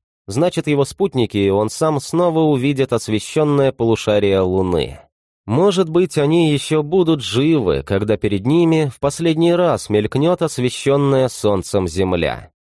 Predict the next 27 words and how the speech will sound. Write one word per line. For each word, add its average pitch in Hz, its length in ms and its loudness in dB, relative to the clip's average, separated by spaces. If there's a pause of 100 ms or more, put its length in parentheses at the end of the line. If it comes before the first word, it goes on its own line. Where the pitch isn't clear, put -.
(160)
Может 147 480 -2
быть, 139 240 -2
они 135 220 2
еще 131 240 -2
будут 131 380 -2
в - 60 -14
состоянии 131 580 0
сказать 117 440 -2
последние 127 600 0
«прости» 120 600 -2
земному 98 520 0
шару, 71 500 -4 (240)
на 101 140 -4
который 135 560 0
им 113 280 -4
уже 110 300 0
не 107 220 0
суждено 127 560 0
вернуться. 73 800 -6 (480)
А 98 140 0
затем 107 500 -2
снаряд 139 440 0
превратится 120 680 -2
в - 100 -8
погасшую 123 640 0
мертвую 120 520 2
массу, 127 720 -2